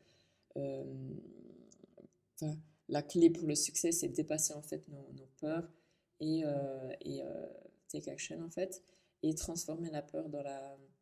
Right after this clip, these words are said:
en, euh, en la foi, si vous voulez, en la croyance que oui, ça va arriver, évidemment, mais, euh, en attendant, pour que ça arrive, vous devez juste faire, euh, bah, prendre ces actions, faire ces petits pas, voilà, tranquille,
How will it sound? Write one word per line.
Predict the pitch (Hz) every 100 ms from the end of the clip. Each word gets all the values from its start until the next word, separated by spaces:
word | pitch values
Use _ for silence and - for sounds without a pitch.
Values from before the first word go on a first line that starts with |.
| _ _ _ - - -
en, | 190 190
euh, | 160 - - -
en | -
la | -
foi, | - - 190 190
si | 190
vous | 202 202
voulez, | 196 190 - - _ -
en |
la | 156
croyance | 156 - 170 170 170
que | - 170 -
oui, | 214
ça | - 170
va | 185
arriver, | 185 - 175 180 - -
évidemment, | 156 156 156 151 190 - - - _ -
mais, | 156 160 196 - - - -
euh, | 156 151 - -
en | 180
attendant, | 196 180 156 160 190
pour | 190 185
que |
ça | 180 175
arrive, | 180 - 196
vous |
devez | 180 165
juste | 165 175 -
faire, | 180 180 180 170
euh, | 165 180 180
bah, | 185 - -
prendre | - 220
ces | - 160
actions, | 156 160 180 180
faire | 180 185
ces | -
petits | - -
pas, | - 170 175
voilà, | 190 190 170
tranquille, | - 175 175 - 202